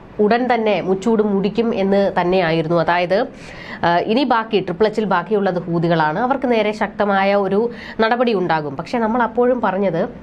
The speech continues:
അമേരിക്കയായിരിക്കും അതിനുവേണ്ടിയുള്ള ഒരു ആസൂത്രണം നടത്തുക എന്നായിരുന്നു. പക്ഷേ അമേരിക്കയല്ല,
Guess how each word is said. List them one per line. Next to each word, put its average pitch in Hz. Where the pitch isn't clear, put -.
അമേരിക്കയായിരിക്കും 233
അതിനുവേണ്ടിയുള്ള 202
ഒരു 190
ആസൂത്രണം 185
നടത്തുക 175
എന്നായിരുന്നു. 151
പക്ഷേ 190
അമേരിക്കയല്ല, 214